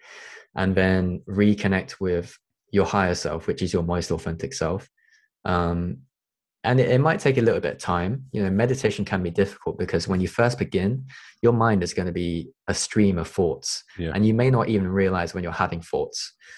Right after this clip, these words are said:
Speaker 1: But as you do it and with repetition, your mind will become much more clear, and you'll become, you'll become much better at noticing when you have thoughts.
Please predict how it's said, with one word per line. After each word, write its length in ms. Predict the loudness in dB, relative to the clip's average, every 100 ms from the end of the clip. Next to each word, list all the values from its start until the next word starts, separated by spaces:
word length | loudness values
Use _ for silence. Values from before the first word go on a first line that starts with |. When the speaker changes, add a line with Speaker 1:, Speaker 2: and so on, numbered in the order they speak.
| -14 -4
Speaker 1:
But 120 | 0
as 200 | 0 2
you 80 | 0
do 260 | 0 4 6
it 160 | 4 0
and 260 | -2 0
with 160 | -2 -2
repetition, 760 | -2 -4 -2 -2 0 -2 -4 -10 _ -20 -20 _
your 640 | 2 6 8 8 8 6 2
mind 340 | 2 2 4
will 100 | 2
become 300 | 2 -2 -2
much 180 | -4 -6 -8
more 120 | -8
clear, 400 | 0 4 4 4
and 120 | 2
you'll 120 | 0
become, 380 | -2 -4 -4 -4 -2
you'll 200 | 2 2
become 300 | 0 -4 -2
much 300 | -2 -4 -4
better 280 | -2 -2 -4 -4
at 200 | -4 -2
noticing 480 | -2 -2 -4 -6
when 120 | -4 -4
you 80 | -4
have 180 | -6
thoughts. 520 | -2 2 2 0 -8